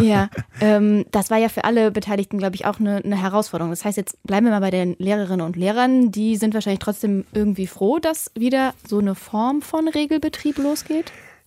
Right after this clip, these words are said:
Speaker 2: Ja und nein. Sie sind natürlich froh, dass sie die Kinder wieder sehen. Ich glaube, das gehört auch zu pädagogischen Prozessen, zu Lernprozessen einfach zwingend dazu, dass man Kontakt hat. Also ein guter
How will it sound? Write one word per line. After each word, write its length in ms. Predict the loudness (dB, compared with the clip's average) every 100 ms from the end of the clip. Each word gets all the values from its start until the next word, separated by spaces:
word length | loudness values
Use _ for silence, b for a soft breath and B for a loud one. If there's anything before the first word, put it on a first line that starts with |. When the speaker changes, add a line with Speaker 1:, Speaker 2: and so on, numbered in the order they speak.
| _
Speaker 2:
Ja 540 | -6 -4 -2 0 2 0
und 320 | 0 -2 0
nein. 420 | 2 2 2 0
Sie 120 | 0
sind 160 | 0 0
natürlich 320 | -2 -4 -6
froh, 300 | -6 -2 0
dass 140 | 0 -4
sie 80 |
die 100 | -6
Kinder 300 | -4 -2 -2
wieder 200 | -2 -2
sehen. 280 | -4 -4 -2
Ich 140 | -4 -2
glaube, 220 | -2 0
das 200 | -2 0
gehört 420 | 0 2 0 0
auch 180 | -2 -2
zu 160 | -6
pädagogischen 800 | -2 0 -2 0 -2 -2 -2 -4
Prozessen, 560 | -4 -4 -4 -6 -2 -4
zu 100 | -2
Lernprozessen 920 | -2 0 0 -2 -4 -6 -4 -6 -4
einfach 400 | -4 -4 -10 -12 -20 _ -12
zwingend 560 | -6 0 4 6 4 0
dazu, 380 | -4 -2 -2
dass 160 | -2 0
man 120 | 0
Kontakt 440 | 2 0 -2 -8 -6
hat. 240 | -6 -8
Also 160 | -4 -2
ein 160 | 0
guter 500 | 0 2 2 2 -2